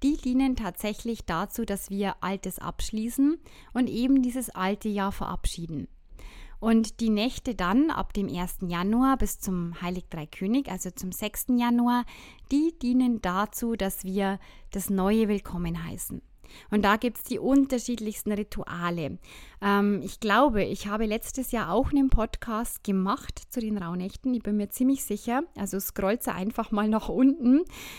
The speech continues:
Ähm, dann könnt ihr euch den ergänzend anhören, denn da habe ich ganz sicherlich ein paar Rituale beschrieben. Und, ähm, dann findet ihr da aber auch, wie gesagt, unendlich viel Lesestoff.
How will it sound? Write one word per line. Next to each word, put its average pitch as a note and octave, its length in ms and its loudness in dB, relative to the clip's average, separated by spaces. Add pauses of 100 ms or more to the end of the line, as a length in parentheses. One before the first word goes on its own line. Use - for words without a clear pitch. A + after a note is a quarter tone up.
(240)
Ähm, A3 400 8
dann A3 160 2
könnt B3+ 260 0
ihr - 80 -2
euch G#3 220 -4
den A3+ 240 0
ergänzend A3 640 -2
anhören, G#3+ 640 4
denn A3 160 0
da G3+ 140 2
habe A3 160 0
ich G#3+ 60 -6
ganz A3 260 0
sicherlich G#3+ 400 -4
ein F#3+ 80 -6
paar G3+ 240 4
Rituale G3+ 480 -4
beschrieben. G#3+ 680 4 (560)
Und, A#3 680 8
ähm, A3 680 4 (280)
dann A3 200 4
findet B3 400 4
ihr G#3+ 160 -2
da F#3+ 220 0
aber G3+ 300 -2
auch, G3 160 -4
wie G#3+ 100 -4
gesagt, - 340 -6 (140)
unendlich G#3 640 2
viel G#3 180 -4
Lesestoff. F#3 920 -6